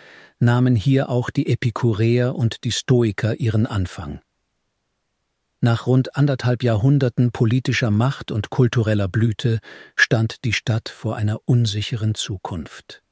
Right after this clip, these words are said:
Seit der Mitte des vierten Jahrhunderts vor Christus versuchte Athen, sich gegen das wachsende Königreich Makedonien zu behaupten. Nach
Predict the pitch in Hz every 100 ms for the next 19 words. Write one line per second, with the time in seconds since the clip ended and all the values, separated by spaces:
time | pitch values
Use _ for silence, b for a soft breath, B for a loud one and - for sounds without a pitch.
0 | _ _ _ _ _ _ _ _ _ -
1 | 117 117 117 127 139 120 104 - - 123
2 | - 110 107 95 120 113 104 - - 107
3 | - 120 117 - 117 - - B B B
4 | B - 107 127 - - - 104 - 113
5 | 110 110 107 B B B B - 110 -
6 | 117 107 113 104 - 113 127 - 131 110
7 | 110 - 117 113 107 101 107 104 - 107
8 | 104 107 104 110 104 92 92 - 92 90
9 | 101 92 - 87 71 - _ _ _ _
10 | _ _ _ _ _ _ _ _ _ -
11 | 110 110